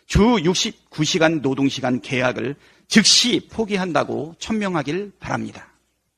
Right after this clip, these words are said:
그것이 국민의 목소리를 듣고 국민의 뜻을 따르는 길입니다.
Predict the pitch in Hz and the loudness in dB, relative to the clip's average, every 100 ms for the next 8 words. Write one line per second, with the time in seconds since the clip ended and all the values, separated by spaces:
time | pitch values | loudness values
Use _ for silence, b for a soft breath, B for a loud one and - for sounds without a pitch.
0 | _ _ _ _ _ _ _ _ _ - | _ _ _ _ _ _ _ _ _ 4
1 | 180 202 175 185 220 247 220 - 190 175 | 6 6 2 4 6 8 6 6 4 6
2 | 165 147 - 123 131 160 _ - 147 143 | 4 2 -4 -2 -2 -6 _ -2 2 4
3 | 139 - 196 - 170 185 196 160 156 147 | 2 0 -6 -4 -6 -8 -6 -4 -2 -2
4 | 175 160 135 107 95 - | -4 -8 -12 -10 -12 -16